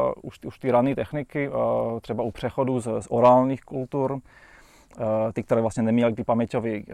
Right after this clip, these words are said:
technologie, eh, přechod k písemným kulturám, kdy vlastně ten člověk, taková vlastně banální věc, jako mít možnost, eh, a umět a mít důvod,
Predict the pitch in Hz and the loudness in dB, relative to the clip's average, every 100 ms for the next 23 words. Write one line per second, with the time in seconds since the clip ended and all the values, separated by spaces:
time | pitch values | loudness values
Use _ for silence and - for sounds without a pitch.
0 | 113 110 120 131 123 123 123 127 131 131 | -10 -8 -6 0 2 2 2 2 0 -6
1 | _ _ _ - 120 110 110 - 107 - | _ _ _ -12 -4 -2 -2 -4 -6 -6
2 | - 107 143 120 110 110 104 - 104 95 | -4 -2 2 2 0 -4 -8 -6 -6 -6
3 | 107 113 110 - 117 123 117 - 135 127 | -8 -6 -6 -6 -6 -6 -4 2 4 6
4 | 135 131 - - _ _ _ - 196 151 | 4 2 -2 -20 _ _ _ 2 6 6
5 | 135 - - 139 160 117 123 139 147 127 | 4 -12 -16 -8 -2 4 6 4 4 2
6 | 123 123 135 156 135 127 131 127 123 123 | 2 2 0 -2 -2 0 0 2 4 4
7 | 113 131 135 131 - - - 127 123 120 | 4 2 4 2 -2 -12 -2 2 4 4
8 | 120 123 123 123 _ _ _ _ - 110 | 2 0 -4 -10 _ _ _ _ -4 0
9 | 123 135 131 - 110 110 98 139 143 135 | 2 4 2 2 0 0 2 4 6 6